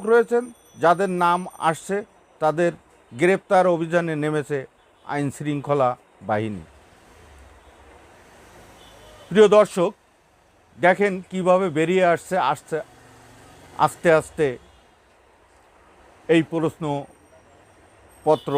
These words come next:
ফাঁসের ঘটনা। অথচ পিএসসির চেয়ারম্যান প্রথমেই বলেছিল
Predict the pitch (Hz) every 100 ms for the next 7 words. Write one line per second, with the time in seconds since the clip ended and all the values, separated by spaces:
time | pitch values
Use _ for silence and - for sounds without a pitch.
0 | 135 135 135 147 135 110 _ _ _ _
1 | _ _ _ - - - 107 139 139 123
2 | 117 127 _ - _ _ - 139 175 143
3 | 151 139 175 - - - - - 165 180
4 | - 185 170 147 - 160 160 160 156 139
5 | 151 160 160 151 143 143 135 135